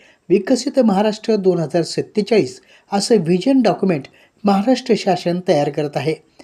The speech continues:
हा राज्याच्या शाश्वत आणि सर्वसमावेशक विकासाचा आराखडा असेल. हा आराखडा तयार करताना सर्वसामान्य लोकांच्या अपेक्षा, आकांक्षा,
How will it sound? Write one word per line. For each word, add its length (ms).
हा 160
राज्याच्या 580
शाश्वत 540
आणि 160
सर्वसमावेशक 1040
विकासाचा 580
आराखडा 380
असेल. 280
हा 200
आराखडा 400
तयार 220
करताना 460
सर्वसामान्य 840
लोकांच्या 520
अपेक्षा, 460
आकांक्षा, 520